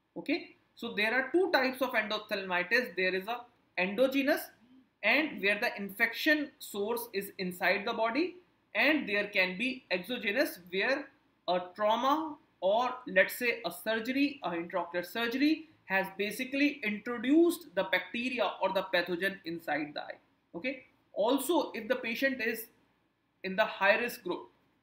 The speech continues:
okay, these patients are more vulnerable to the H I V, and H I V itself is something which is a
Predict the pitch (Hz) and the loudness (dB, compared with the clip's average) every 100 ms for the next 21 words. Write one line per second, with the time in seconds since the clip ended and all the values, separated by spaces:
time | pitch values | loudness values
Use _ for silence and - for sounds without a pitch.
0 | _ _ _ _ _ _ 175 208 330 - | _ _ _ _ _ _ -12 -4 -4 -6
1 | - _ _ _ 180 330 - 247 - 277 | -20 _ _ _ 0 0 0 -4 -2 0
2 | 277 - 175 196 190 - 180 190 240 294 | 0 -2 0 0 0 -8 -10 -4 4 4
3 | 220 196 196 190 190 185 240 240 - 202 | 6 2 2 0 0 2 -2 -2 -8 -8
4 | 202 226 - 170 170 170 170 254 339 - | -2 -2 -2 -6 0 2 2 0 -2 -4
5 | _ - 185 190 185 247 254 262 269 190 | _ 4 4 4 2 6 4 4 0 -2
6 | 185 - 262 302 294 - _ _ _ _ | -4 6 8 8 2 -12 _ _ _ _
7 | _ - 202 208 - 196 190 - 262 214 | _ -4 -2 -2 -4 -2 -2 0 -2 0
8 | 196 208 190 202 | -4 -4 2 2